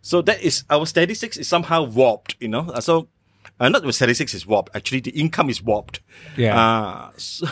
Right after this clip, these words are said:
Speaker 2: And, but, but to answer your question, I guess what
Speaker 1: Yeah.
Speaker 2: Manto is trying to say is, uh, those in the B forty, actually, they get a lot of aid,
Speaker 1: Yeah.
Speaker 2: right?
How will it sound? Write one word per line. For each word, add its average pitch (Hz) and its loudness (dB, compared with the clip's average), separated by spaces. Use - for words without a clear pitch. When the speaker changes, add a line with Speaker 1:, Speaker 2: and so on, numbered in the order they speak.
Speaker 2:
And, 143 4
but, 135 2
but 131 0
to 147 4
answer 139 4
your 131 4
question, 117 2
I 104 2
guess 110 2
what 131 4
Speaker 1:
Yeah. 120 -6
Speaker 2:
Manto 113 4
is 107 4
trying 110 2
to 101 0
say 98 0
is, 95 -8
uh, 98 -2
those 135 2
in 117 0
the 95 0
B 110 0
forty, 101 0
actually, 123 2
they 104 2
get 117 4
a 101 0
lot 95 4
of - -6
aid, 98 0
Speaker 1:
Yeah. 104 0
Speaker 2:
right? 113 2